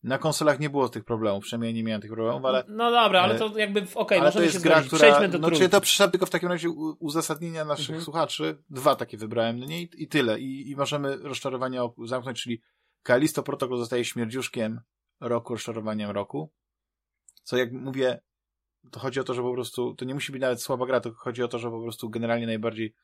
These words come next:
Speaker 1: r-, rozczarowała. I zapytam was, jakie wasze są rozczarowania, ja tylko przeczytam tak.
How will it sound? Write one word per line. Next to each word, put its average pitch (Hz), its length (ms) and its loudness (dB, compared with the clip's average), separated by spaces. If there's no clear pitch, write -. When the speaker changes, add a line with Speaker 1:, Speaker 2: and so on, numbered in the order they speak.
Speaker 1:
r-, 123 180 -14
rozczarowała. 107 760 -2
I 120 60 -4
zapytam 135 360 2
was, 123 220 0
jakie 120 240 -6
wasze 120 320 -2
są 113 100 -8
rozczarowania, 104 500 -6
ja 98 60 -6
tylko 104 200 -6
przeczytam - 240 -6
tak. - 420 -10